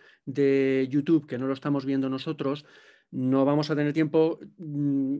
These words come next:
ah, se ha empezado a hablar del tema de la inmunidad y otros temas. Estaba todavía Juan Gervas, que quería aclarar una cosa que ha salido. Entonces, eh, os iba a pedir que, que no entremos en debates, que aprovechéis el chat,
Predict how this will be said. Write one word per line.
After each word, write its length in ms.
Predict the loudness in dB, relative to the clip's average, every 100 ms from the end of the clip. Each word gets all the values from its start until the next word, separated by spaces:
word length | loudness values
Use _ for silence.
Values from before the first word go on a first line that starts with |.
| -8 _
ah, 180 | -6 -4
se 180 | -2
ha 40 | 0
empezado 720 | 0 0 -2 0 0 2 2
a 80 | 2
hablar 320 | 0 -2 -2
del 220 | -4 -4
tema 280 | -2 -2 -2
de 140 | -2
la 380 | -4 -4 -4 -2
inmunidad 320 | 0 0 0
y 40 | -2
otros 260 | -4 -8
temas. 380 | -4 -2 -2 -6
Estaba 400 | -10 -10 -4 -2
todavía 340 | 0 -2 -2 -4
Juan 240 | -4 -8
Gervas, 400 | -6 -6 -6 -6
que 120 | -6
quería 280 | -6 -4 -4
aclarar 320 | -4 -4 -4
una 200 | -4 -6
cosa 200 | -8 -14
que 80 | -12
ha 40 | -10
salido. 480 | -6 -4 -4 -4 -8 -20 -20 -20 _
Entonces, 520 | -6 -2 0 0 -2
eh, 220 | -2 -2 -2
os 180 | -4
iba 140 | -2 -2
a 40 |
pedir 300 | 0 0 0
que, 300 | -2 -4 -4
que 200 | -8 -6
no 120 | 0
entremos 360 | 0 0 0 0
en 80 | 0
debates, 480 | 0 0 -2 -4 -12 _
que 100 | 0
aprovechéis 600 | 0 2 0 0 0 0
el 160 | -2 -4
chat, 400 | -4 -4 -4